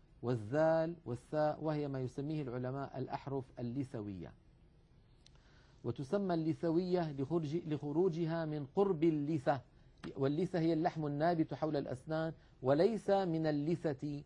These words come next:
نفسها كما قد يتوهم البعض. الضاء والذال والثاء تخرج يا إخوة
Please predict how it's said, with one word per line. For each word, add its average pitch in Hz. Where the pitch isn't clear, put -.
نفسها 139
كما 139
قد 127
يتوهم 135
البعض. 113
الضاء 180
والذال 147
والثاء 147
تخرج 151
يا 139
إخوة 165